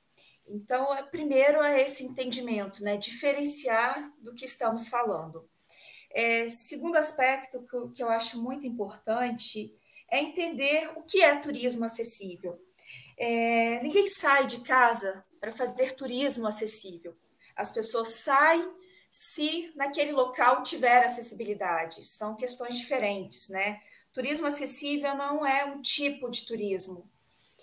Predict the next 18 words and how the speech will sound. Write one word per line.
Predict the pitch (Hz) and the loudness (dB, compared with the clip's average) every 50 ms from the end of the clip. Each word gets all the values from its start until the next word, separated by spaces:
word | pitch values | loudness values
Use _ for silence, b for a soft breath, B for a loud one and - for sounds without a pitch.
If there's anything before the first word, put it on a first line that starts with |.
| b b b | b b b
É | - 214 220 233 269 | -2 -2 2 4 2
ecoturismo, | 285 294 302 285 285 277 254 233 233 247 247 247 247 240 226 220 220 214 214 220 214 220 - | 4 4 0 -2 -2 -4 -6 -6 -4 0 2 2 2 2 2 0 -2 -4 -6 -8 -10 -16 -14
turismo | - 269 240 254 240 240 240 240 240 | -10 -4 -2 0 0 0 -2 -6 -8
cultural, | - 226 214 - 220 196 196 202 214 214 214 202 202 196 | -8 -10 -8 -6 -2 0 2 4 4 4 4 4 0 -2
turismo | - 214 208 220 214 214 214 208 | -6 -8 -4 -4 -4 -4 -6 -6
náutico, | 196 185 185 202 214 208 202 208 202 - - 220 214 | -4 -2 0 2 2 2 2 0 -4 -8 -12 -16 -12
turismo | - 226 220 233 233 233 226 214 | -10 -8 -6 -6 -4 -6 -2 0
de | - | 2
sol | - - 240 220 220 | 2 4 4 4 4
e | 214 214 - | 2 0 0
praia, | - 220 220 247 269 269 240 247 | 0 2 4 4 4 4 4 6
sim, | 247 - - 277 269 254 233 220 214 b b b b b b | 6 6 6 4 2 -2 -6 -8 -10 b b b b b b
são | - - 254 247 | -2 -2 0 2
segmentos, | - - 285 247 233 269 247 233 233 240 233 233 226 220 - - - | 2 2 2 0 -4 -6 -4 -4 -4 -2 -2 -4 -4 -4 0 4 4
são | - 226 226 | 4 4 2
tipologias. | 226 - - - 226 233 240 247 226 214 214 214 202 190 185 - - - - - B B B B B B B B B _ | -4 -6 -6 -4 -2 -2 0 0 0 -2 -4 -4 -6 -6 -6 0 2 2 2 2 B B B B B B B B B _
Turismo | - 294 294 320 330 339 320 | -6 -4 -2 -2 -2 0 2
acessível | 311 - - 254 - - - 294 285 302 285 247 247 220 214 214 - | 2 2 2 2 2 2 2 2 0 -2 -2 0 -2 -2 -2 -4 -10